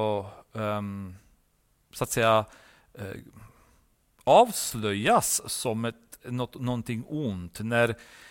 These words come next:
krig ses som positivt istället för fred och, och så vidare. När allting vänds upp och ner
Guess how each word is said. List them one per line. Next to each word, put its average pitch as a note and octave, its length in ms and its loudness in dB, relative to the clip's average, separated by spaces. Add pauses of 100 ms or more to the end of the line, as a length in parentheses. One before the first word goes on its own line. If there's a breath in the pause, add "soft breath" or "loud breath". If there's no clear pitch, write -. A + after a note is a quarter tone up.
(260 loud breath)
krig D#3 560 4
ses A2+ 440 0
som A#2+ 160 -4
positivt C#3 840 -4
istället G#2+ 420 -2
för - 160 -10
fred F#2+ 580 -4
och, B2 220 -6
och B2 80 -6
så D#3 140 -2
vidare. D3 440 2
När C#3 200 0
allting F#3+ 540 2
vänds C3 480 -2
upp - 220 -6
och A#2 100 0
ner C3+ 460 2